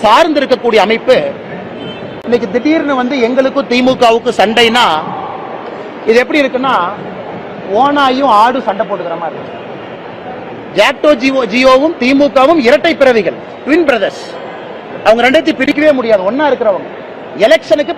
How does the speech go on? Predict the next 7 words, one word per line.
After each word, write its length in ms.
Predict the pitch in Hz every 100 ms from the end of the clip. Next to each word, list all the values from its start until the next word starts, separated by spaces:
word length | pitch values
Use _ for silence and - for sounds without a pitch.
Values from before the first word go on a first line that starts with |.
| 262
பிரச்சாரம் 420 | 262 359 359 302
பண்ணுவாங்க. 340 | 226 180 139 - - - - - -
ஜாக்டோ 320 | 190 277 - 302
ஜியோ 160 | 247 330 -
பிரச்சாரம் 460 | 233 - 339 339 302
பண்ணும், 220 | 254 208 254
திமுகவுக்கு 480 | 294 285 285 254